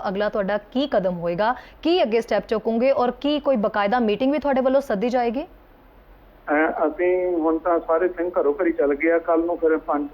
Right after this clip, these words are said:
Speaker 2: ਅਹ, ਸਿੰਘ ਜਿਹੜੇ ਜਿੰਨਾ ਫੈਸਲਾ ਲਿਆ ਸੀ, ਉਹਨਾਂ ਸਾਰਿਆਂ ਨੂੰ ਇਕੱਠਿਆਂ ਕਰਕੇ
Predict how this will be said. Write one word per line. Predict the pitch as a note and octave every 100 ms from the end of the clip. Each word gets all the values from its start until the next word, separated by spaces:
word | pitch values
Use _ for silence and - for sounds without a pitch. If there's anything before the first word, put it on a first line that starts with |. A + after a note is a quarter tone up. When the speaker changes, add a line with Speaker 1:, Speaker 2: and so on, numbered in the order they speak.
| -
Speaker 2:
ਅਹ, | D#3+ D3+
ਸਿੰਘ | - D3+ D#3+
ਜਿਹੜੇ | D#3+ D#3 D3+ D#3+ D#3 D3
ਜਿੰਨਾ | D3 D#3
ਫੈਸਲਾ | D3 C3 B2+ D3
ਲਿਆ | D3+ D3
ਸੀ, | D#3
ਉਹਨਾਂ | D#3+
ਸਾਰਿਆਂ | D3+ C#3+ D#3
ਨੂੰ | D3+
ਇਕੱਠਿਆਂ | - - C#3+
ਕਰਕੇ | C#3+ C#3 D3+